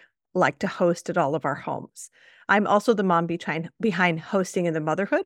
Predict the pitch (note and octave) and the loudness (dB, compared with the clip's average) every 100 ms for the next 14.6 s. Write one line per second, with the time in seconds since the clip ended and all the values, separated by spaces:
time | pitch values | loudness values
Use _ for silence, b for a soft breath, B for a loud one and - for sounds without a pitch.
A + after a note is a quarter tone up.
0 | - F#3+ F3 E3+ E3+ F#3+ G#3 - F#3+ F3+ | -2 0 0 4 4 2 -2 -2 2 2
1 | E3+ E3 E3 E3 E3 D#3+ _ F#3 F3 - | 2 0 0 0 0 -4 _ -10 -4 0
2 | F3 - F3 - F#3 - - - E3+ G3+ | 0 0 -4 -2 -6 -6 -8 -4 -2 -2
3 | A3+ B3 C4 D4 - B B - G#3+ - | -2 -2 -2 -4 -8 B B -4 -4 -4
4 | - F3+ F3+ - G3+ F3+ F3 E3+ E3 - | 0 2 2 0 0 2 2 2 -2 -4
5 | - F#3 E3+ F3+ F#3+ A3 A3 - A3 G#3+ | -4 0 2 0 0 -2 0 2 2 2
6 | G#3+ C#4 D#4 - b b b G3+ F#3 F#3+ | 2 -2 -4 -10 b b b -2 0 0
7 | F#3 A#3 A#3+ F#3+ F3 G3 F#3 F3+ F3+ - | 2 4 2 2 0 -4 -4 -4 -2 -4
8 | F3+ - G3+ F#3+ F#3 - E3 F3+ F#3 - | -6 -4 -4 -4 -6 -4 -2 -2 -4 -6
9 | F3 - E3 D#3 - E3 E3 - D#3 - | -6 -2 -2 -2 -6 -4 -4 -4 -6 -4
10 | G#3 G#3 E3+ E3+ - F#3+ E3+ F3+ F3+ B3 | -4 -4 -2 -4 -4 -6 -4 -2 -2 -2
11 | G#3+ - - F#3 D#3+ E3 - F#3 F#3 - | -4 -8 -6 -4 -4 -6 -4 -2 -2 -2
12 | B3+ A3 D#3 G#3+ - - B B B G#3+ | 0 0 0 -4 -6 -14 B B B 0
13 | G3 G3 F#3+ G#3+ F#3+ G#3 F#3 G3+ F#3 E3 | 2 0 -2 -4 -2 -2 0 0 -2 -2
14 | F#3 F3 F3+ F3 E3+ | 2 2 2 0 -2